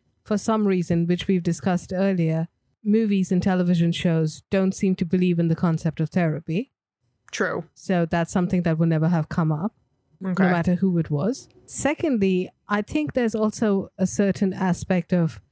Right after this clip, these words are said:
Speaker 1: "I accept you for who you are," with Vanessa.
Speaker 2: Ugh. Gonna make that my signature sound for the rest of this show.
Speaker 1: <laughs>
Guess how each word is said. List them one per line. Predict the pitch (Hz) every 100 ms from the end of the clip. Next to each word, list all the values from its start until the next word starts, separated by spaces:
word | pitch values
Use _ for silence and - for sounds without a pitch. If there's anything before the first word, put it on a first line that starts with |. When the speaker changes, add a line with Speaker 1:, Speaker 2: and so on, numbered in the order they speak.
| _ -
Speaker 1:
"I | 180 180
accept | 175 165 - 214 - -
you | 202
for | - 175
who | 165 180 175
you | 170 170 165
are," | 160 147 - _ _ _ -
with | 170
Vanessa. | 165 - 151 - - - _ _ -
Speaker 2:
Ugh. | 247 202 - - - - - - - - _ _ _ _ -
Gonna | 262
make | 247 247
that | 220
my | 196
signature | - - 240 220 185 220
sound | - 214 190 175 170
for | - 190
the | 180
rest | 190 -
of | 180 175
this | 196
show. | - 214 185 170
Speaker 1:
<laughs> | 175